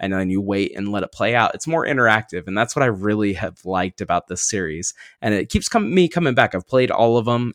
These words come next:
and it's been just so fun going back, uh, to this original. I'm about halfway. I haven't,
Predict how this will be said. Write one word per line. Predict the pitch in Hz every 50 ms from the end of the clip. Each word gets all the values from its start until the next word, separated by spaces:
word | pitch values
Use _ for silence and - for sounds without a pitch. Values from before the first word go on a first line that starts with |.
| _
and | - 110 101
it's | 92 - -
been | - - 113 113 107 98
just | - - 95 - - -
so | - 135 127 120 110
fun | - - 101 92 85 87
going | 85 92 87 85 85
back, | - 80 78 80 76 - - _ _ _ _ _ _ _ _
uh, | - 90 92
to | - - 104
this | 98 - -
original. | 98 98 95 - - 104 117
I'm | 135
about | 151 165 208 196 -
halfway. | - 143 120 123 - - 113 113 113 117
I | 113
haven't, | 113 123 127 123 98 - _